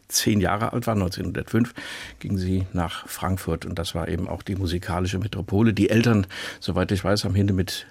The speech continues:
ihren jungen Paul, auch seinen Bruder Rudolf, sehr stark gefördert. Gar nicht so gewöhnlich in dieser Zeit, sodass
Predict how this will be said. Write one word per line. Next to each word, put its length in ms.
ihren 300
jungen 320
Paul, 360
auch 140
seinen 240
Bruder 360
Rudolf, 580
sehr 260
stark 260
gefördert. 540
Gar 100
nicht 140
so 100
gewöhnlich 580
in 200
dieser 320
Zeit, 340
sodass 520